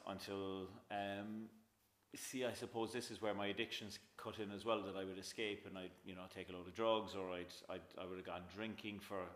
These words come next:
I, and I wouldn't have gone drinking for the day, like, I would have gone missing for a couple of weeks, like, you know, um, days upon days on end, and, and it,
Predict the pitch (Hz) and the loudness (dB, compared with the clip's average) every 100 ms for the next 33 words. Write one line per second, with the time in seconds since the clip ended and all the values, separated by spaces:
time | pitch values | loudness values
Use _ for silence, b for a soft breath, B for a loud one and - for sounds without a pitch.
0 | - 95 98 92 101 104 101 98 95 92 | -2 0 0 2 4 4 2 0 2 0
1 | 95 92 92 87 90 87 101 92 92 98 | -2 -4 -6 -8 -6 0 2 2 -2 -2
2 | 92 90 92 87 - 85 90 82 90 98 | -2 -2 -6 -6 -8 -10 -10 -10 -4 -2
3 | 98 - - - - - 92 92 B B | -2 -6 -12 -14 -14 -10 -8 -8 B B
4 | B B B 90 90 87 85 85 85 92 | B B B 2 4 4 2 -2 -10 -16
5 | - - - 101 101 95 92 87 87 90 | -20 -10 -2 2 2 0 -4 -6 -4 0
6 | 95 87 87 90 92 90 87 85 B B | 2 2 0 -2 -2 -2 -6 -10 B B
7 | B B - 90 90 - - - 101 - | B B -4 -2 -4 -6 -10 -10 -14 -14
8 | - - | -10 -4